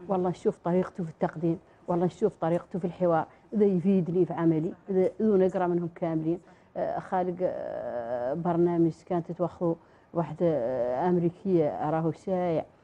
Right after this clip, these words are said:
آه، كانت هي، هي قالوا إنها سيدة الحوارات، كانت تقدم فيه مجموعة من البرامج، مع إنه هما عندهم أوبرا، عندهم ياسر من البرامج، نحن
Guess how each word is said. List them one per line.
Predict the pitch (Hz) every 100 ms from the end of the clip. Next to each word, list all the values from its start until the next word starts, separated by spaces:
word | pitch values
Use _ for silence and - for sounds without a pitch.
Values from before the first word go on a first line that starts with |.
| _ _ -
آه، | 165 151 123 127
كانت | - 170 165 185
هي، | 175
هي | 170 170 156
قالوا | 160
إنها | 156 156
سيدة | - 226 185 185
الحوارات، | 170 - 160 147 151 - _ _ _ -
كانت | 165 - -
تقدم | - 165 170 160
فيه | 170 160 180
مجموعة | 160 165 160
من | 165
البرامج، | 160 160 156 165
مع | - 190
إنه | 185 180
هما | 233 226 170 - - - -
عندهم | 196 165 180 185
أوبرا، | 185 180 175 156 196 - _ -
عندهم | 190 - 185
ياسر | 208 208 202
من | 185
البرامج، | 180 208 226 156 - _
نحن | 254 - 202